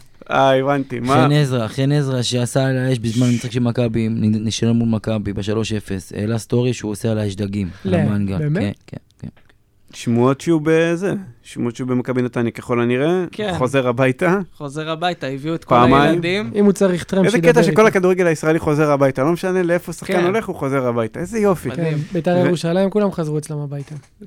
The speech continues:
Speaker 1: תקשיב, טוב, בוא נדבר קצת על
Speaker 3: גרסיה לוי חזר
Speaker 1: אה,
Speaker 3: הביתה.
Speaker 1: גם חאתם,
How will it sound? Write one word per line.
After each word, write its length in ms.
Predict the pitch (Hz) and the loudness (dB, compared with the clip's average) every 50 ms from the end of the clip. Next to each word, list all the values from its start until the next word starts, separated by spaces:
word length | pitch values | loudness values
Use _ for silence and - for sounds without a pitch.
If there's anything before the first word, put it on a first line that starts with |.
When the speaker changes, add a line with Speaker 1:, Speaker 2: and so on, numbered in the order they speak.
| 151 143 - - - - - _ _ - - | -16 -16 -18 -20 -20 -20 -20 _ _ -18 -18
Speaker 1:
תקשיב, 600 | - - - - - - 156 165 160 139 113 107 107 - - - 127 - - - - - - - _ _ - - - | -18 -18 -18 -12 -8 -4 -2 -2 -2 -2 -4 -8 -14 -20 -20 -20 -20 -20 -20 -20 -20 -20 -20 -20 _ _ -18 -8 -2
טוב, 200 | - 185 175 151 | 0 0 0 2
בוא 100 | 160 190 | 2 0
נדבר 300 | 196 190 185 175 190 196 | 2 2 0 0 0 -2
קצת 120 | 175 202 170 | 0 0 0
על 80 | 170 170 | 2 2
Speaker 3:
גרסיה 280 | 160 165 214 214 214 208 | 4 6 6 8 8 8
לוי 300 | 214 220 214 185 175 151 | 8 6 4 4 2 0
חזר 320 | 151 156 156 170 165 160 | -2 -2 -2 -2 -2 -2
Speaker 1:
אה, 60 | 156 | -2
Speaker 3:
הביתה. 360 | 156 147 143 143 143 139 - 135 120 - 147 | 0 2 2 2 2 0 -2 -6 -10 -6 -2
Speaker 1:
גם 180 | 135 139 135 135 | 0 2 2 2
חאתם, 520 | - - 156 165 160 185 180 175 170 165 | 2 2 4 4 4 4 2 2 2 0